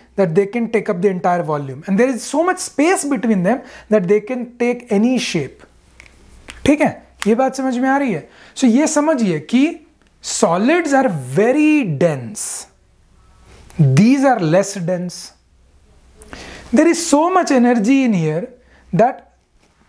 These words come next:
solids तो ना शेप चेंज करेगा ना वॉल्यूम चेंज करेगा,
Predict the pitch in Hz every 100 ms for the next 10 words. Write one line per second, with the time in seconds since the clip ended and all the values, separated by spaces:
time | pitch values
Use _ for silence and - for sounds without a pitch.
0 | _ - 196 175 220 311 311 339 330 330
1 | - 294 302 320 311 - 302 294 294 311
2 | 311 _ _ _ _ _ _ - 196 196
3 | 160 151 160 156 156 143 160 151 147